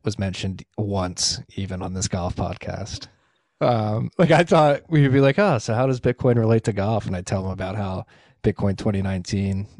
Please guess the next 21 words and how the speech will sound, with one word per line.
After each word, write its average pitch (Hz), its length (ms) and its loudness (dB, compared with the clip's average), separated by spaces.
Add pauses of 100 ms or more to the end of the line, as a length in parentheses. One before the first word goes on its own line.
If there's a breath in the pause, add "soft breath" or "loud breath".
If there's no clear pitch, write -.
(260)
we 120 140 2
were 98 80 0
able 95 160 -4
to 101 60 -6
go 95 120 -6
play 98 180 -4
the 92 120 -4
Olympic 92 340 -6
Club 82 280 -8
because, - 560 -10 (840)
um, - 540 -6 (360)
because 110 280 0
somebody 90 300 -2
invited 90 360 -8
us 92 160 -8
while 92 140 -4
we 90 80 -4
were 87 80 -6
in 87 80 -6
town. 90 380 -6 (180)
Like, - 400 -10